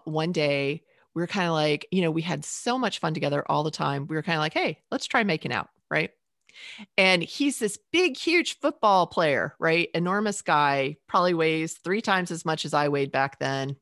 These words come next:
Okay, maybe not quite, but, <laughs> you know, I was teeny, he was huge. And, um, you know, we started kissing and I was just kinda like, "Oh my God,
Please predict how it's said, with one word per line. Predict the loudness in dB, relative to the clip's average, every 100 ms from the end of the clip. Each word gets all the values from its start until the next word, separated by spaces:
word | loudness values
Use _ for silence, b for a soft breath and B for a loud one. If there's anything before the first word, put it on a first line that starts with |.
| -16
Okay, | -16 -14 -12
maybe | -10 -10 -6
not | -8 -6
quite, | -6 -6 0
but, | 2 2 0
<laughs> | -4
you | 0 2
know, | 4
I | 4
was | 0 -2
teeny, | -2 0 -2
he | -6 -6
was | -4 -4
huge. | -2 0 -2 -6 B B B B B _
And, | 2 4 2 -2 -4 -2
um, | 0 0 -4 -4
you | -2
know, | -2
we | -2
started | -4 -4 -6
kissing | -6 -4 0 0 -2 -2
and | -4 0
I | -2
was | -2
just | -6 -6
kinda | -4
like, | -4 -4 -8 -10
"Oh | -6
my | -6
God, | -4 -4 -4